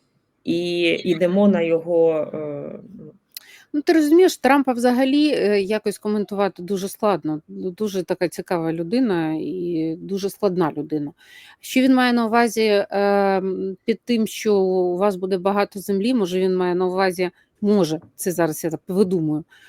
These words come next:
Speaker 2: а, може, він має на увазі, що у вас і так достатньо землі.
Speaker 1: Мгм.
Speaker 2: А, якщо чесно, е,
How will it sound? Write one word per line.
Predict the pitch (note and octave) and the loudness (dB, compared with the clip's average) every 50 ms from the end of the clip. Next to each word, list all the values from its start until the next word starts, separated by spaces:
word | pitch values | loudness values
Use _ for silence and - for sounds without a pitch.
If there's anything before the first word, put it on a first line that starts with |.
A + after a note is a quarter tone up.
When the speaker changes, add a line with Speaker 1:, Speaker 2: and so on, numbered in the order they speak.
| _ _ - | _ _ -6
Speaker 2:
а, | F3+ F3+ F3+ F3+ F3+ F3+ | -2 0 0 0 0 -2
може, | F#3 G3 A3 A3+ G#3+ G3+ G#3+ | -2 0 0 0 0 2 2
він | G#3 G3+ G3+ | 2 2 2
має | G#3 G3+ G3+ | 2 2 2
на | G3 G3+ G3+ | 2 2 0
увазі, | F#3+ F#3 G3 G3+ G3 F#3 E3+ F#3 F3+ | 0 2 2 2 2 2 0 -2 -4
що | - - - G3 E3+ | -4 -4 -2 -2 0
у | E3+ | 0
вас | F3 F#3 - - | 0 0 0 0
і | G#3 | 0
так | F#3 - C#4 D4 B3 | 2 4 4 4 4
достатньо | F#3+ F3+ - - F#3 E3 D#3 - D#3 D#3 | 2 -2 0 0 -2 -2 -2 -2 -4 -6
землі. | D#3 D#3+ E3 E3+ D#3 D3+ C#3+ - - _ _ _ _ _ _ _ _ _ | -4 -2 -2 -2 -2 -2 -4 -6 -8 _ _ _ _ _ _ _ _ _
Speaker 1:
Мгм. | - E3+ E3+ E3 | -10 -8 -6 -4
Speaker 2:
А, | F3+ F3+ F3+ F3+ F3+ F3+ F3+ F3+ | -2 0 2 2 2 2 2 0
якщо | F#3+ G3 G3 - - A#3+ | 0 -2 -2 -4 -4 -8
чесно, | G#3 - - D4 F4 F#4 - - C4+ A#3+ A3+ A3 G3+ D#3+ - D#3+ | -6 -2 2 2 2 2 2 0 0 0 0 0 -4 -4 -4 -4
е, | F#3 G#3 G3+ G#3 G3+ G3 | -2 -2 0 0 0 -2